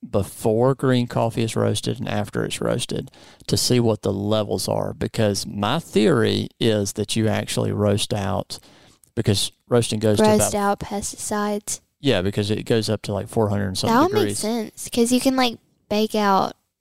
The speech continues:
Speaker 2: you know, like, the bad stuff in eggs and stuff.
Speaker 1: Yeah.
Speaker 2: That, like, makes your stomach hurt. So it makes sense.
Speaker 1: Yeah, I would love to see a study like that. But regardless of that, um, those things can have an impact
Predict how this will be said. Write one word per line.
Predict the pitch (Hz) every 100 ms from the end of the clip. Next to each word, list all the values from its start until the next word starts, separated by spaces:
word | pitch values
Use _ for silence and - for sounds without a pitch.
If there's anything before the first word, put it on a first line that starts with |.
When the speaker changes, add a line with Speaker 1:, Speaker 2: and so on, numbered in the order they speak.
| _ _ _
Speaker 2:
you | - 220
know, | 202 104 -
like, | 208 196 - _ _
the | 220 202 196
bad | 196 190 -
stuff | - 196 185 - - - _ _ _ -
in | 196 -
eggs | 190 202 -
and | 214 196
stuff. | - - - - _ _ _ _ _ -
Speaker 1:
Yeah. | 123 214
Speaker 2:
That, |
like, | 208
makes | 208 202 -
your | 202
stomach | - 190 190 220
hurt. | 214 214 - _ _ _ -
So | 202 214 214
it | 226
makes | 240 294 -
sense. | - 208 - - - _ _ _ _
Speaker 1:
Yeah, | - 107 82 -
I | -
would | 151
love | 113 113
to | 107
see | 98 101
a | 95
study | - 101 95
like | 98 98
that. | 101 98 104
But | 120 113 - - - _ _
regardless | - 127 123 151 147 123
of | 117
that, | 117 110 107 - _ -
um, | 107 104 98 95 98 - _ - _ -
those | 113 110
things | - 110 104
can | - 123 113
have | 110 107
an | 104
impact | 104 104 98 -